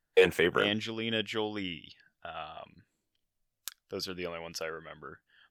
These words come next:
Speaker 1: So,
Speaker 2: Makari, yeah.
Speaker 1: um, yeah, dude. Uh,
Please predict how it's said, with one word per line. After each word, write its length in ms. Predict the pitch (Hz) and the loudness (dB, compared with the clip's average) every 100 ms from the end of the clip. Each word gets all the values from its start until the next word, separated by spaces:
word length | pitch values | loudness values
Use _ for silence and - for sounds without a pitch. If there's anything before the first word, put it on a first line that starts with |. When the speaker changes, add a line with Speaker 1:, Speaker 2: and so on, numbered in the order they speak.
| 101 98 | 0 8
Speaker 1:
So, 280 | 98 92 | 10 12
Speaker 2:
Makari, 400 | 92 90 80 - - | 10 6 -2 -8 -16
yeah. 200 | - - - | -14 -8 6
Speaker 1:
um, 460 | 80 78 76 76 - _ _ _ _ _ | 12 12 10 2 -6 _ _ _ _ _
yeah, 160 | 107 101 | 2 4
dude. 280 | - 73 - - - _ _ - | 6 6 4 -6 -20 _ _ 10
Uh, 160 | 82 | 12